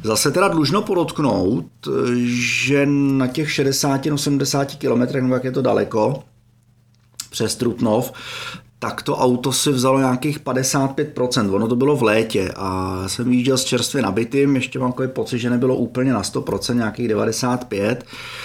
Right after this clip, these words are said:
jsem tam měl a byl jsem celkem mile překvapený tím, eh, jak,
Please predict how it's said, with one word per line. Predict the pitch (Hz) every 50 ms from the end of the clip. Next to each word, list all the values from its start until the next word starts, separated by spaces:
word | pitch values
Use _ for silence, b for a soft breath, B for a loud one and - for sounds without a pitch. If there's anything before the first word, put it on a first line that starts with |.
| B B B
jsem | - - 120 101 -
tam | - 131 127 131
měl | 131 131 131 131 127 127 131 127 123 - - - -
a | 107 110 110 110 107 107 107 107 107 107 107 107 107 107 107
byl | 107 104 110 107 107
jsem | - 139 139 131
celkem | - 135 123 123 143 139 139
mile | 135 135 147
překvapený | 147 - - - 135 120 - 123 113 107 104 98 95 107 127 143 - - - - _ _ _ _ _ _ _ _ _ - _ _ _ - _ _ _ _ - - - - - -
tím, | - 123 123 120 131 135 -
eh, | - - - 104 98 101 104 95 82 107 107 71 76 101
jak, | 113 113 113 - - - -